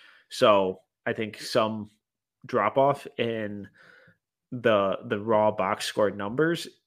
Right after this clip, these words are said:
shouldn't come as a surprise, but more so look at what he's doing and how he's doing it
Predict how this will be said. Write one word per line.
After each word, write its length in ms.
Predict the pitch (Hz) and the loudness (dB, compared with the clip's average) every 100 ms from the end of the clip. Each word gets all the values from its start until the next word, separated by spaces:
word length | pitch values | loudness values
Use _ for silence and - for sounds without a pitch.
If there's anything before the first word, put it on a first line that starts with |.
| - | -12
shouldn't 520 | - 117 110 104 - | -4 -2 -2 -6 -12
come 280 | - 117 107 | -8 -4 -2
as 200 | 101 98 | -4 -4
a 220 | 95 101 | -4 -6
surprise, 1040 | - 104 101 - - 110 123 156 180 - - - | -6 -8 -8 -10 -4 0 2 2 0 -6 -6 2
but 260 | 113 107 - | 2 2 -6
more 320 | 110 117 123 | -8 -2 -2
so 260 | - 135 117 | 2 2 2
look 240 | 113 117 | 0 -2
at 260 | 120 110 - | 0 -2 -2
what 520 | 110 110 117 120 - _ _ | -10 -4 -2 -2 -4 _ _
he's 300 | - 120 113 | -10 -8 -8
doing 380 | - 127 123 85 _ _ | -2 -2 -2 -8 _ _
and 160 | 107 98 | -8 -8
how 240 | - 101 | -6 -4
he's 220 | 107 104 - | -4 -6 -2
doing 340 | 131 147 98 | 0 0 -2
it 180 | 87 | -6